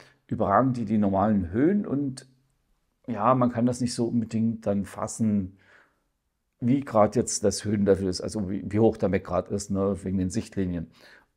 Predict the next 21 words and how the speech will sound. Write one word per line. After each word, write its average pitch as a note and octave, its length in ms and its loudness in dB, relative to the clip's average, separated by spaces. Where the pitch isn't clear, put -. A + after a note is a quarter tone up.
Und G#2 880 2
da G#2 100 0
braucht G#2 240 2
er A#2 60 4
dann G2+ 160 4
eben G2+ 160 2
halt G2+ 140 4
so - 80 -6
eine F#2 120 -2
Schablone G#2 500 -2
oder F#2+ 180 -2
sowas. F2+ 340 -4
Äh, - 380 -8
das - 280 -12
mag B2 280 -4
ich - 200 -10
eigentlich C#3+ 420 -8
gar A#2 280 0
nicht A#2+ 200 4
so G#2+ 160 -4
unbedingt. F#2 920 -8